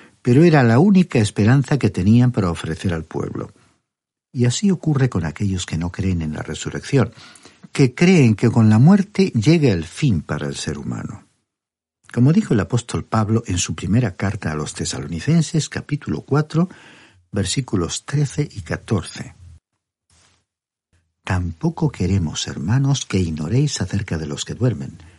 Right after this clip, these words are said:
para que no os entristezcáis como los otros que no tienen esperanza. Porque si creemos que Jesús murió y resucitó, así también traerá a Dios con Jesús a los que durmieron en él".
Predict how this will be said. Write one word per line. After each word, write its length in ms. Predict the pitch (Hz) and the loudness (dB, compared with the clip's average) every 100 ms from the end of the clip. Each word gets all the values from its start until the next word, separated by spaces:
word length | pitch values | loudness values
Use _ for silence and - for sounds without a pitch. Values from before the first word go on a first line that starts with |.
| _ _ _ _ | _ _ _ _
para 240 | - 131 127 | -2 0 2
que 140 | 143 | 2
no 140 | 165 214 | 4 4
os 140 | - | 4
entristezcáis 840 | 104 - 92 - 92 - 139 135 | 0 -2 -6 -8 -8 0 0 0
como 260 | - 95 85 | 0 -2 0
los 260 | 78 - | -2 -4
otros 360 | 143 - 139 123 | -4 -2 -4 -2
que 120 | - | -4
no 120 | 85 | -4
tienen 300 | 90 92 82 | -4 -4 -4
esperanza. 680 | 78 - - 64 - - - - - _ _ _ | -6 -10 -10 -10 -10 -14 -16 -18 -20 _ _ _
Porque 280 | 123 117 127 | -2 2 2
si 160 | 131 | 2
creemos 420 | 117 113 143 170 - | 2 4 6 4 2
que 120 | 107 | -2
Jesús 420 | 95 - 135 110 | -2 0 0 0
murió 320 | 90 104 113 | 0 2 2
y 100 | 85 | 2
resucitó, 720 | 82 85 98 95 90 160 202 - _ _ - | -4 -8 -8 -8 -2 2 2 0 _ _ -14
así 400 | 147 - - 151 | -8 -6 -6 -8
también 600 | - 76 110 104 117 92 | -8 -6 -2 4 4 2
traerá 420 | - 78 78 101 | -4 -4 -2 -2
a 60 | |
Dios 300 | 85 117 135 | 2 2 0
con 200 | - 87 | -2 -4
Jesús 460 | 85 - - 185 - | -4 -6 -2 -2 0
a 40 | |
los 180 | 85 78 | -4 -4
que 120 | - | -6
durmieron 500 | 78 65 87 95 85 | -8 -6 -2 0 0
en 140 | 69 62 | -4 -8
él". 220 | 58 | -10